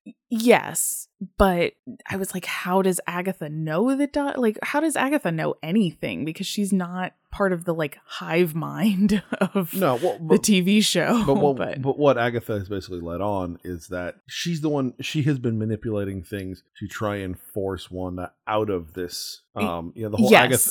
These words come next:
Speaker 2: it's,
Speaker 1: yes.
Speaker 2: it was Agatha all along. Agatha's not in control of, of the, the, the reality, so to speak, but she's trying to push Wanda to the point where she could get through to the real Wanda.
Speaker 1: Yes. Side note, before I finish my Dottie not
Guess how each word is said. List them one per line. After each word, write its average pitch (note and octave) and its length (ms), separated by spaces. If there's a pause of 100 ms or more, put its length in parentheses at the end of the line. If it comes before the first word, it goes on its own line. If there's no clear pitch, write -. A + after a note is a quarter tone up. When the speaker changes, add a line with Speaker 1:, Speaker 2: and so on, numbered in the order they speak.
(160)
Speaker 2:
it's, C#3+ 140
Speaker 1:
yes. F#3 180
Speaker 2:
it C3+ 80
was A#2+ 140
Agatha A#2+ 320
all G#2+ 280
along. G2 480
Agatha's B2 440
not G2+ 120
in F#2+ 120
control F#2+ 480 (360)
of, F#2+ 80
of D#2 200 (280)
the, E2+ 500 (100)
the, F#2 140
the F2 100
reality, G#2 540
so F#2 220
to F2 60
speak, F2 340
but A#2+ 100
she's G#2+ 180
trying A2+ 440
to F#2 80
push - 560 (260)
Wanda G2 640 (140)
to - 80
the F2 100
point G#2 300
where F2+ 100
she - 160
could F2+ 220
get F#2+ 160 (260)
through G#2+ 200
to F#2+ 100
the F2+ 100
real G2 260
Wanda. D2 500
Speaker 1:
Yes. - 360 (240)
Side G#3 380
note, E3+ 180
before F3 260
I F3 60
finish E3 300
my E3 240 (240)
Dottie D#3+ 400
not D#3+ 420